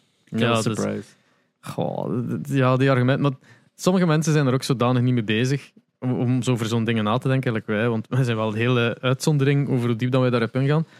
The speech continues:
Speaker 1: Eh, er, er, er zijn zo altijd, als ik een nieuwe game aankondig of, of iets, dat iets bevestigd is van dit spel komt eraan,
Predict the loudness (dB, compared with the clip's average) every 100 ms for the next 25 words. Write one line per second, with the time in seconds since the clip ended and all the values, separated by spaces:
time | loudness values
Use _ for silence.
0 | -20 _ _ -2 0 0 0 0 0 2
1 | 2 2 2 2 2 0 0 0 -2 -2
2 | 0 2 2 2 0 0 0 0 0 0
3 | 0 0 0 2 2 0 -2 -2 -4 -4
4 | -6 -8 -12 _ _ _ -2 -2 0 0
5 | 0 0 0 0 0 0 0 0 -2 -10
6 | -2 -2 0 0 0 0 0 2 0